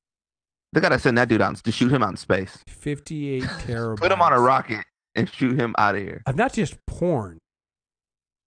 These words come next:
Speaker 1: Yeah.
Speaker 2: Child porn. Child porn.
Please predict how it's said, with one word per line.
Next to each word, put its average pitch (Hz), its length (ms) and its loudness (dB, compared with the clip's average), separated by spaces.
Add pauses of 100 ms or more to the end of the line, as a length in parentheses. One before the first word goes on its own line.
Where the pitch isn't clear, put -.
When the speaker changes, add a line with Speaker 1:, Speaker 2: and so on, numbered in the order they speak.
(180)
Speaker 1:
Yeah. 359 200 2
Speaker 2:
Child 214 480 4
porn. 92 380 -6 (1300)
Child 180 680 -2
porn. 85 260 -10